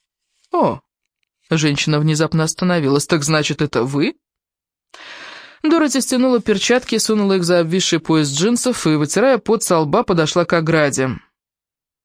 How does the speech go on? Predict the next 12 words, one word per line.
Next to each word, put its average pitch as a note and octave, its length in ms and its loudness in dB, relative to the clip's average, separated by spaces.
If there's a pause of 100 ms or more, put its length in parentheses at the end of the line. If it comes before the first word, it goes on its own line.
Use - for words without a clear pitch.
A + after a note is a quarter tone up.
(480)
Только E3+ 260 0
она E3 100 2
хотела E3+ 280 2
сказать E3 360 0
женщине, E3 380 0
что E3+ 180 0
не E3 120 2
знает A3 380 0
ее, B3+ 160 2
как G#3 120 -2
вдруг A3+ 200 0
вспомнила. G3 640 0